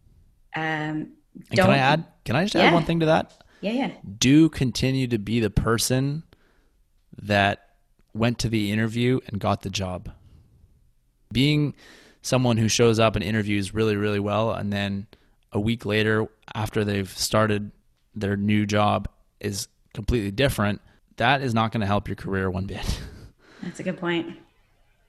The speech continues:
Speaker 2: I have seen people get dismissed within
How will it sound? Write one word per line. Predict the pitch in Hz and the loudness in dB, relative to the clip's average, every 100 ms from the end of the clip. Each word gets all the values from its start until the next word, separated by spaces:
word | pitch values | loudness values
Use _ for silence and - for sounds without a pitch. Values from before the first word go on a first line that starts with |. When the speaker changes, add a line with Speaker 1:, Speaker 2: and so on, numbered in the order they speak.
| _ _ _ _ _ _ - _ _ _ _ _ - | _ _ _ _ _ _ -20 _ _ _ _ _ -2
Speaker 2:
I | 110 | 2
have | 120 131 | 4 4
seen | 135 135 | 2 2
people | 127 123 120 | 2 2 2
get | 117 113 | 2 -2
dismissed | 113 127 117 - | -2 0 0 0
within | 98 104 101 98 | -2 0 0 -2